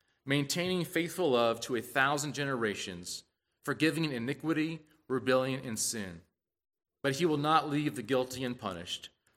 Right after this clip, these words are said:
bringing the consequences of the father's iniquity on the children and grandchildren to the third and fourth generation.'" God reveals to his people that he is a merciful God.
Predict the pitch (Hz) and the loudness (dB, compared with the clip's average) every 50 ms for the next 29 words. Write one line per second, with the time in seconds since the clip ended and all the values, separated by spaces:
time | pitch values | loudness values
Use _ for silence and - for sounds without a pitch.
0 | _ _ - 135 143 147 143 135 127 123 - 139 139 143 139 139 135 - 131 123 | _ _ 2 2 2 2 2 0 -2 -2 -4 -4 -4 -4 -4 -6 -6 -2 -2 -2
1 | 123 - 135 120 - - 143 117 107 110 - - - 123 123 131 135 131 120 135 | -2 -4 -6 -8 -6 -6 -6 -4 -4 -6 -6 -2 -2 0 0 2 0 0 0 -2
2 | 127 113 110 107 - 123 113 113 117 117 110 104 - - - 143 139 131 135 131 | -2 -4 -6 -6 -6 -8 -6 -6 -6 -6 -6 -6 -4 -2 -2 -2 0 0 -2 -4
3 | 131 131 - _ _ _ _ _ - 127 113 101 98 104 110 113 113 110 110 - | -4 -8 -12 _ _ _ _ _ -8 -8 -6 -4 -2 0 0 0 0 -2 -2 -4
4 | 110 104 98 98 95 92 90 90 _ _ _ _ _ _ _ - 113 95 - - | -4 -4 -4 -6 -6 -8 -8 -12 _ _ _ _ _ _ _ -10 -10 -8 -4 -2
5 | 113 110 110 110 110 110 107 110 - 98 90 - - - 98 92 - - - 98 | 0 2 2 2 2 0 -4 -8 -14 -14 -16 -12 -8 -8 -8 -8 -8 -8 -10 -10
6 | 95 92 87 85 82 82 - - 80 - _ _ _ _ _ _ _ _ _ _ | -10 -10 -10 -12 -14 -16 -18 -20 -20 -20 _ _ _ _ _ _ _ _ _ _
7 | _ _ _ _ _ _ _ _ _ _ _ _ _ _ _ _ _ _ _ _ | _ _ _ _ _ _ _ _ _ _ _ _ _ _ _ _ _ _ _ _
8 | _ _ _ _ _ - - - 135 123 127 143 139 147 127 107 127 131 123 117 | _ _ _ _ _ -14 -8 -4 0 2 4 4 2 2 -2 0 0 0 0 0
9 | 110 104 - - - _ _ _ _ _ - - 151 147 131 147 135 - - - | -2 -4 -6 -8 -10 _ _ _ _ _ -6 -4 -4 -2 -2 -2 -4 -6 -4 -6
10 | 117 98 - - 90 85 87 85 _ _ _ _ _ _ _ _ - 120 110 - | -8 -6 -6 -8 -8 -8 -10 -12 _ _ _ _ _ _ _ _ -6 -4 -4 -4
11 | - 139 135 135 151 135 110 117 104 95 92 95 104 110 - - 117 - 104 101 | -4 -4 -4 -2 -4 -4 -6 -6 -6 -8 -8 -8 -8 -8 -8 -10 -10 -10 -10 -8
12 | - 92 80 73 71 73 76 | -8 -8 -10 -10 -12 -14 -16